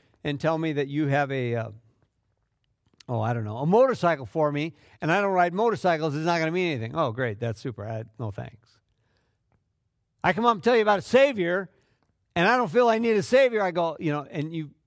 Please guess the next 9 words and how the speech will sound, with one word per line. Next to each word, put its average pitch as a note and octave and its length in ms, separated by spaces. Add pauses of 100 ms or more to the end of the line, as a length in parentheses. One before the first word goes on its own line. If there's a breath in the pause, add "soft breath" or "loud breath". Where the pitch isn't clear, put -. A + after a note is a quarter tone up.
(420)
most E3+ 360
of E3 80
us C#3+ 140
have, B2+ 140 (240)
"Oh, E3 240 (120)
that's, F3 360 (140)
that's A#2 320
<laughs> - 180
great. - 520